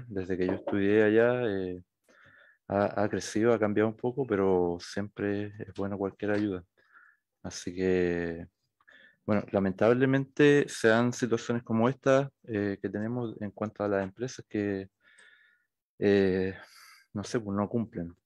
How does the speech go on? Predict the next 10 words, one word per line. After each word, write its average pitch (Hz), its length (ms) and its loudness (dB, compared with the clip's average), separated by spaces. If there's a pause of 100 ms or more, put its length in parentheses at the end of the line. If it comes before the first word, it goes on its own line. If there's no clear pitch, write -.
Y 95 300 -4
es 107 60 -12
por 107 160 -2
eso 113 240 -2
que 107 60 -2
en, 104 220 -2
en 104 120 -2
otras 110 220 0
ocasiones, 123 540 0 (720)
eh, 92 640 4